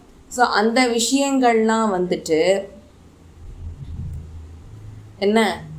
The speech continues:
நம்ம மனசுல அவ்வளோ ஃபுல்லா வச்சுட்டு ஆச்சாரியன்ட்ட போயிட்டு "எனக்கு இதை சொல்லி கொடுங்கோளேன், அதை சொல்லி கொடுங்கோளேன்னா" வேஸ்ட்டு. எதுவுமே உள்ள பதியாது.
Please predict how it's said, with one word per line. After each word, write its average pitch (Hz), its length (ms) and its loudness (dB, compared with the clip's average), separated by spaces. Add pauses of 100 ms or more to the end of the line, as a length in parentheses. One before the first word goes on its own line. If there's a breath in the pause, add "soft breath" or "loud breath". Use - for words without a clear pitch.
(160)
நம்ம 214 320 4
மனசுல 240 480 4
அவ்வளோ 185 280 2
ஃபுல்லா 226 440 2
வச்சுட்டு 196 480 0
ஆச்சாரியன்ட்ட 196 540 2
போயிட்டு 202 260 0
"எனக்கு 185 240 0
இதை 185 120 0
சொல்லி 196 280 2
கொடுங்கோளேன், 180 540 0 (300)
அதை 165 260 4
சொல்லி 208 260 0
கொடுங்கோளேன்னா" 165 760 0 (840)
வேஸ்ட்டு. 160 580 0 (840)
எதுவுமே 208 600 4
உள்ள 214 320 2 (120)
பதியாது. 190 760 2